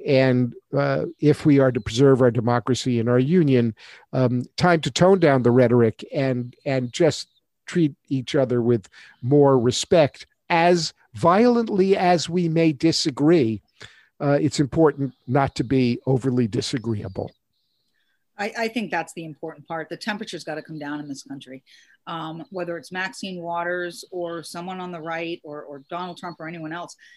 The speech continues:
Speaker 2: we've got to stop calling for that level of angst against someone we disagree with. Just, you, you don't have to hate someone on the other side and wish ill upon them on the other side. And I, I don't know where that got to be the norm. And it all should be condemned.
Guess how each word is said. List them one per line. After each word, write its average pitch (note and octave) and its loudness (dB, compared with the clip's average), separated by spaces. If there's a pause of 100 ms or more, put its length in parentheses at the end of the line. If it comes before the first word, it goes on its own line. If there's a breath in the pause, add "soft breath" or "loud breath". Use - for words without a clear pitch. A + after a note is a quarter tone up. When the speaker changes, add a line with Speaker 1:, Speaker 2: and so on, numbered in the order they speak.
(280 soft breath)
Speaker 2:
we've F#3 -12
got B3+ -6
to C4 -12
stop - -8
calling F3+ -10
for D#3+ -14
that D#3 -8
level D#3+ -10
of D3+ -12 (120)
angst D3+ -8
against D#3 -14
someone D3+ -12
we D3 -16
disagree C3+ -16
with. - -20 (520)
Just, - -20
you, G#3+ -12
you G#3+ -8
don't C#4 -2
have - -6
to F3 -20
hate G#3 -10
someone E3+ -12
on E3 -10
the E3 -12
other D3+ -12
side F3+ -6
and D#3 -14
wish F3+ -8
ill G3 -6
upon D3+ -12
them C#3+ -12
on C#3 -12
the C3+ -10
other C3+ -20
side. G3 -6 (520 loud breath)
And F#3 -8
I, F#3 -8
I G#3 -6
don't A3 -8
know G#3+ -8
where G3 -4
that F3 -6
got F3+ -8
to - -20
be F3 -10
the D#3+ -12
norm. G3 -12 (100)
And F3 -10
it F#3+ -12
all A#3+ -4
should E3 -12
be D#3 -12
condemned. C#3+ -18